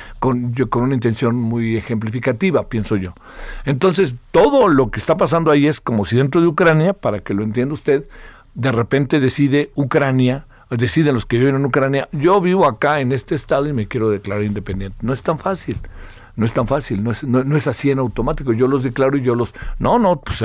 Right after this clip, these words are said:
tiene una dinámica misma el propio país, ¿no? Que es Ucrania. Muy, muy complicado el asunto, ¿eh? Muy complicado. Yo entiendo que usted va a decir, "Oiga, no, pero acá nos estamos peleando los periodistas y que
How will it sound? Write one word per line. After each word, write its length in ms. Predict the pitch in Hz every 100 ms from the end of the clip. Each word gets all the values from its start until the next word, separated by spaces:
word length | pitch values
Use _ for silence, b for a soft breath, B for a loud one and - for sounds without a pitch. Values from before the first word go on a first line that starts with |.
| 101
tiene 180 | - 127
una 140 | 156
dinámica 420 | 139 113 127 110
misma 380 | 101 147 214 139
el 80 | 110
propio 320 | - 107 107
país, 300 | 98 101 98
¿no? 200 | 95 185
Que 80 | -
es 100 | 98
Ucrania. 360 | 98 95 95 - B B B B -
Muy, 240 | 180 247 -
muy 280 | 175 226
complicado 840 | 247 254 214 - 143 - 170 151 135
el 80 | 117
asunto, 500 | 104 117 107 104 95
¿eh? 120 | 135
Muy 320 | - 147 175 180
complicado. 640 | 170 123 110 123 110 107 B B -
Yo 100 | 160
entiendo 420 | 185 175 180 165
que 100 | -
usted 120 | -
va 40 | 156
a 40 |
decir, 240 | 147 170
"Oiga, 220 | 185 190 190
no, 280 | - 202
pero 140 | - 175
acá 220 | 131 190
nos 140 | 185
estamos 220 | - 180 165
peleando 420 | 147 151 175 147
los 120 | 127
periodistas 720 | - 131 135 147 175 - 135
y 80 | 117
que 160 | 120